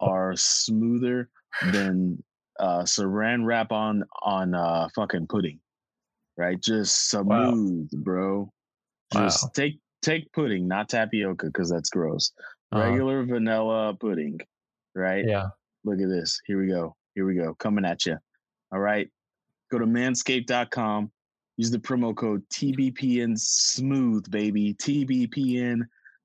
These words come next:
Speaker 1: smooth, just like my bowels. And you can get twenty percent off of all products at manscaped dot com. Their newest product, the Lawnmower four point oh.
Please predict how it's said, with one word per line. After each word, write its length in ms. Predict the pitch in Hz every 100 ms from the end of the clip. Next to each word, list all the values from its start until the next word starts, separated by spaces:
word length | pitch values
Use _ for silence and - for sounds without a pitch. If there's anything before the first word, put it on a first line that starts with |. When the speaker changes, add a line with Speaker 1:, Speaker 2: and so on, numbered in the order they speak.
| _
Speaker 1:
smooth, 1300 | - - - 117 117 123 123 117 110 107 107 110 113 120 - _ _ _ -
just 320 | 113 117 110
like 200 | 120 117
my 160 | 117 127
bowels. 680 | 127 113 95 87 95 - - _ _ -
And 140 | 107 113
you 100 | 117
can 120 | 120
get 140 | 113
twenty 240 | 120 127 135
percent 380 | 131 113 127 117
off 300 | 110 85 85 - _ _ _ -
of 160 | 104 95
all 320 | 101 110 107
products 760 | - 110 104 92 87 - - _ _ _ -
at 120 | 76 92
manscaped 460 | 92 90 - 87
dot 220 | 90 90 87
com. 240 | 92 90 - - -
Their 180 | 113 117
newest 360 | 127 165 160 -
product, 380 | 117 98 95
the 80 | 101
Lawnmower 540 | 104 110 117 117 107 101
four 180 | 113 107
point 240 | 110 104
oh. 240 | 104 101